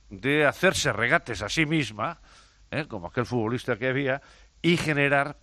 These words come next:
perturbaciones financieras, que es lo que vimos en dos mil ocho. El código de la circulación financiera es necesario para que no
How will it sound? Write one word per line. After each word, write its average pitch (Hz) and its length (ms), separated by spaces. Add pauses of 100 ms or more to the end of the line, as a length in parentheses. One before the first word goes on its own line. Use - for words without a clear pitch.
(120)
perturbaciones 120 800
financieras, 95 640
que - 80
es 180 80
lo 175 140
que 127 80
vimos 123 400 (420)
en 113 160
dos 101 160
mil 107 160
ocho. 85 320 (720)
El 139 220
código 190 360
de 151 120
la 135 100
circulación 120 640
financiera 127 560
es 110 140
necesario 87 640 (960)
para 85 160
que - 160
no 104 240